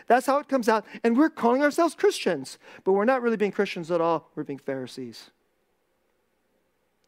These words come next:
But as soon as you go, "Wait a second, you know, I will obey, but my obedience was always half-hearted and weak.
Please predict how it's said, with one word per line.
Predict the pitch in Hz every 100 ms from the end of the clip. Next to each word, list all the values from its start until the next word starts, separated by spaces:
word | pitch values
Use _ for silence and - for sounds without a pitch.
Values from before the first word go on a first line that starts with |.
| _ _ _ _ -
But | 196
as |
soon | - - 320
as | 349 254
you | 240
go, | 208 202 190 - _ _ _
"Wait | 160 147
a |
second, | - 135 - 120 - - - _ _ _ _ _ _ _ _ _ -
you | 202
know, | 226 262 277 285 _
I | 196
will | 196 170 233 214
obey, | 165 151 147 143 143 - _ _ _ _ _ _ _ _ _ _ _ _ _ _ _ _ -
but |
my | 165 180
obedience | 180 160 180 180 170
was | 165
always | 165 180 175 - _ _ _ _ _ _ _ _ _ _ _
half-hearted | 190 190 - 175 170 160
and | 156 147
weak. | 180 165 -